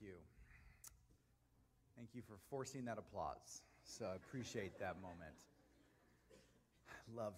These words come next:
forced moments. Hey, if you have a Bible, speaking of phones, Bibles are on your phones these days. Um, I love the fact that, uh, I get to prove my math teacher wrong from high school, who said, "What do you think? You're gonna be walking around with a calculator in your pocket all the time?" You're like,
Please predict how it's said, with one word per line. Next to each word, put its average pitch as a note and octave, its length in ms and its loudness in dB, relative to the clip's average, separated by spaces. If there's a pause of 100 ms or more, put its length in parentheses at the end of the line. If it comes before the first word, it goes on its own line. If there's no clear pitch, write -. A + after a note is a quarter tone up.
(120)
forced F#2+ 280 -6
moments. G2 340 0
Hey, E3 160 12
if D#3 140 12
you G3+ 80 12
have G#3 80 12
a D3 60 10
Bible, D3+ 520 12 (200)
speaking D#3+ 340 10
of C3+ 120 12
phones, D#3 540 12
Bibles C#3+ 480 12
are D#3 80 12
on D#3+ 80 12
your E3 100 10
phones E3+ 360 12
these C3+ 160 8
days. C3+ 540 10 (200)
Um, A2 400 8 (460)
I A#2 60 6
love C3 180 12
the C3 80 10
fact C3 340 12
that, B2 260 12
uh, B2 320 10
I B2 120 10
get A#2+ 200 4
to B2+ 60 2
prove D3 340 8
my C3 200 12
math C3+ 320 8
teacher C#3+ 220 4
wrong C#3 260 12
from C#3 120 4
high D3 140 10
school, G#3 400 10 (1300)
who C#3+ 100 2
said, D3+ 300 12
"What E3 80 12
do E3+ 60 10
you F3 100 10
think? E3+ 240 10
You're D3 80 6
gonna D3 100 10
be C#3 120 10
walking C#3+ 260 12
around D3+ 160 12
with C#3 100 10
a A#2 40 2
calculator D3+ 480 10
in - 20 8
your C#3 80 8
pocket D3+ 340 8
all E3+ 100 12
the E3+ 60 8
time?" F3+ 440 6 (120)
You're D3 140 6
like, D3 160 12